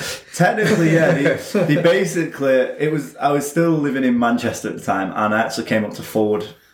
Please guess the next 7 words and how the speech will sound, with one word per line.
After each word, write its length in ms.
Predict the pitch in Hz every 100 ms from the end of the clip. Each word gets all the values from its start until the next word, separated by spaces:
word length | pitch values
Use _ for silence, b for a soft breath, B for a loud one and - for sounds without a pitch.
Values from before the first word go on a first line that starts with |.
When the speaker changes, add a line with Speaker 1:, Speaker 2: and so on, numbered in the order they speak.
| b b -
Speaker 1:
um, 520 | 98 98 95 95 - _ _ _ _ _ _ _ -
h-, 80 | 101 _
Hospital, 480 | - 107 - - 127
whatever 220 | 110 104
they 60 | 101
call 240 | 107 117
it. 80 | 127